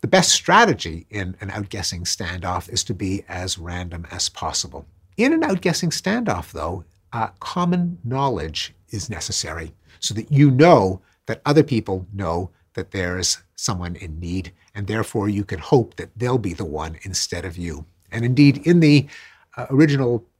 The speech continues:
report of the Kitty Genovese murder, turns out a lot of the facts were wrong, but at least in the way it was reported, it was an apartment courtyard where there was common knowledge. Everyone could see the crime,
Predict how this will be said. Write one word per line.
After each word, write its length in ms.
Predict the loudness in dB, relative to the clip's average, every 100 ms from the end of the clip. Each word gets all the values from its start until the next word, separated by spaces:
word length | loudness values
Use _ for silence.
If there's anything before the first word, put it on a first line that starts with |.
| _
report 420 | -10 0 6 6
of 80 | 6
the 80 | -4
Kitty 260 | -4 -4
Genovese 580 | -4 -8 -10 -12 -6 -6
murder, 340 | -6 -8 -6 -6 _ _
turns 240 | -4 -2
out 180 | -2 -4 _ _ _
a 40 | -4
lot 180 | -2
of 60 | -2
the 60 | -2
facts 420 | 0 0 -2 -12
were 80 | -2
wrong, 400 | 4 4 4 -2
but 140 | -6
at 180 | -8 -2
least 240 | 0 0
in 60 | -2
the 80 | -2
way 120 | 0
it 80 | -2
was 140 | -6
reported, 440 | -8 -2 -2 -2 -8 -6 2
it 100 | 8
was 220 | 8 8
an 180 | 4 0 _ -4
apartment 400 | 2 2 2 -2
courtyard 680 | 6 6 4 -2 -2 -2 -8 _
where 120 | 0
there 160 | 4 6
was 200 | 6 6
common 360 | 2 -4 -4 -6
knowledge. 480 | -4 -4 -4 -8 -4
Everyone 420 | 0 2 4 2
could 220 | 0 -4
see 480 | -2 2 4 4 2 -6 _ _
the 60 | -14
crime, 480 | -2 2 4 4